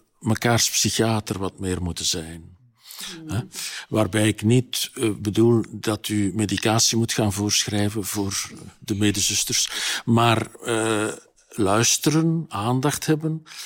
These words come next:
Want soms lijkt onze maatschappij, dan om de lange wachtlijsten, het zo te vinden dat de lastigheden, die kunt je alleen maar bespreken tegen bepa-, betaling met een hoogopgeleide professional.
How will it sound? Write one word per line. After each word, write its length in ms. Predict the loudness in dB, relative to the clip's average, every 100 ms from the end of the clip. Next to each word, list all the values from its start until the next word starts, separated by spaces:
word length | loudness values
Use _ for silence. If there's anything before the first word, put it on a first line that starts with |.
| -12 -14 -14 -6
Want 140 | 0
soms 420 | 4 6 6 6
lijkt 300 | 4 4 4
onze 180 | 2 4
maatschappij, 680 | 4 2 2 2 2 4 4
dan 140 | 4 4
om 200 | 4 4
de 80 |
lange 240 | 4 4 4
wachtlijsten, 720 | 2 0 0 2 2 0 -2
het 240 | -4 -4 0
zo 300 | 0 2 0
te 140 | 0
vinden 380 | 2 2 2 2
dat 260 | 0 -2 -4
de 100 | 0
lastigheden, 720 | 2 2 0 -2 0 0 0
die 120 | -2
kunt 260 | 2 0 2
je 100 | -2
alleen 340 | 2 4 4
maar 160 | 2 0
bespreken 560 | -2 -2 0 -2 -2
tegen 280 | 0 2 0
bepa-, 280 | -4 -8 -6 -4
betaling 600 | -2 0 0 0 -2 -4 -10 -6
met 160 | 0 2
een 140 | 4
hoogopgeleide 880 | 4 2 0 -2 -2 0 2 2 0
professional. 680 | -2 -4 -2 -2 -2 -4 -14